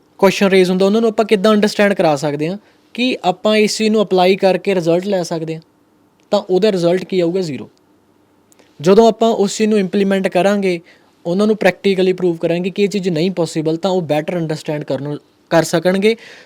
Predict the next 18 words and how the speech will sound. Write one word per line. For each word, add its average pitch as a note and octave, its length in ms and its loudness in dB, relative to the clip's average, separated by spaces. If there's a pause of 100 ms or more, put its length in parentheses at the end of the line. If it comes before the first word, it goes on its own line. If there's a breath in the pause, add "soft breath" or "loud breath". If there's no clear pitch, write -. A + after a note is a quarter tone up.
ਕਿਉਂਕਿ G#3 220 0
ਕਈ G#3+ 180 4
ਵਾਰ A#3 140 4
ਆਪਾਂ A3 220 2
ਵਰਡਸ E3 320 6
ਦੇ F#3 80 2
through G3 220 -2
ਦੱਸਦੇ F3+ 340 0
ਹਾਂ, F3+ 60 -10 (140)
ਕਈ F#3 140 2
ਵਾਰ G#3 160 2
ਆਪਾਂ F#3 300 -2
ਪ੍ਰੈਕਟੀਕਲੀ G#3 600 -2
ਚੀਜ਼ G3+ 240 -4
ਕਰਾ F3 220 0
ਕੇ E3 140 -4
ਉਹਨਾਂ E3+ 220 -4
ਨੂੰ G3+ 180 -8